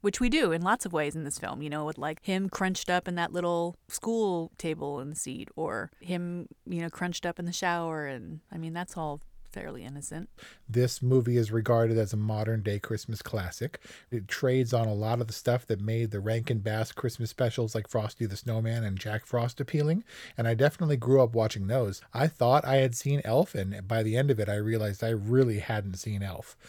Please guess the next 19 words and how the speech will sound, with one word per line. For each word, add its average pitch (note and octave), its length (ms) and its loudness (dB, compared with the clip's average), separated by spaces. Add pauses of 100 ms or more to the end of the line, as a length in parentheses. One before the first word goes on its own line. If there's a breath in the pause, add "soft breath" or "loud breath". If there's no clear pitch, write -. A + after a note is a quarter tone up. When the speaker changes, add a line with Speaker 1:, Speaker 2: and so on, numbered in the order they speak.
(260 loud breath)
Speaker 2:
I G#2 100 -2
was G#2+ 140 0
aware A#2 260 6
that C#3+ 140 8
his C#3 100 4
Speaker 1:
But C3+ 40 2
Speaker 2:
name C#3 160 4
was C3 120 4
Buddy. B2+ 380 4 (260 loud breath)
I A2 80 2
was G#2+ 160 0
aware A#2+ 280 6
that B2+ 160 2
he C3 140 2
was A#2+ 440 0
a A2+ 120 0
little B2 260 2
bit C#3 220 6
off, A#2 460 0